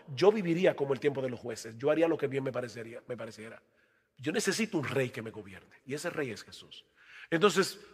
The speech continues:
fíjense, sin, sin, sin, sin alegorizar el texto, el libro de los Jueces está ahí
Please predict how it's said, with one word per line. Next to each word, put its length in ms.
fíjense, 340
sin, 180
sin, 220
sin, 320
sin 220
alegorizar 520
el 120
texto, 500
el 160
libro 220
de 80
los 160
Jueces 420
está 360
ahí 300